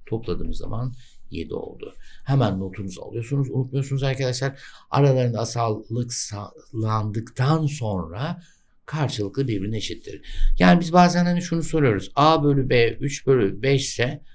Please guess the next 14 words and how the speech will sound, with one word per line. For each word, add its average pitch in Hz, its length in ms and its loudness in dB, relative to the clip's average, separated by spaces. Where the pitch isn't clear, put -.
A 151 240 8
nedir, 117 300 2
B 101 200 2
nedir? - 280 -10
Birçok 165 300 4
öğrenci 123 340 6
der 123 220 4
ki, 95 60 -6
"Hocam 120 640 4
A 123 420 6
üç, 165 600 4
B 120 360 6
beş." 87 360 4
Hayır. - 840 2